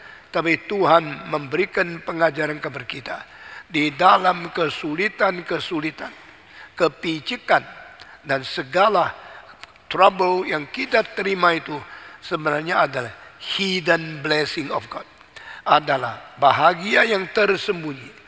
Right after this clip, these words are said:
Sehingga di luar kelihatan jelek, tapi tidak melalui jelek, tidak ada bagian yang tertentu yang bisa kita terima. Coba tanya di seluruh dunia, orang paling agung,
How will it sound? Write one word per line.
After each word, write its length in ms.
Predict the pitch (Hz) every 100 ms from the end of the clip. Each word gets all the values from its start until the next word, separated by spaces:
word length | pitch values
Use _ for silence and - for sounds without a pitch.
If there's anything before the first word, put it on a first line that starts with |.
| - - -
Sehingga 260 | - 180
di 220 | 160 151 156
luar 560 | 226 269 240 196 180
kelihatan 560 | 185 170 165 165 147 127
jelek, 320 | 131 127 - - - - - - -
tapi 240 | 160 156 143 -
tidak 400 | 175 156 160 165
melalui 580 | 156 151 160 196 311 262
jelek, 320 | 165 143 127 - - - - -
tidak 400 | - 180 165 165
ada 80 | 156
bagian 600 | 135 143 139 143 156 139 -
yang 180 | 147 127 127 - -
tertentu 800 | 180 175 - 208 - - 226 220 - - - - -
yang 240 | 165 135
bisa 320 | 139 135 147
kita 240 | - - 139
terima. 400 | - 139 120 123 - - _ - - _ _
Coba 320 | - 151 156
tanya 400 | - 165 160 165
di 140 | 143 139
seluruh 640 | - 147 165 269 262 220
dunia, 420 | 160 151 143 127 - - - - -
orang 640 | 185 214 220 220 214 180
paling 260 | 190 190 180 -
agung, 460 | 180 156 120 107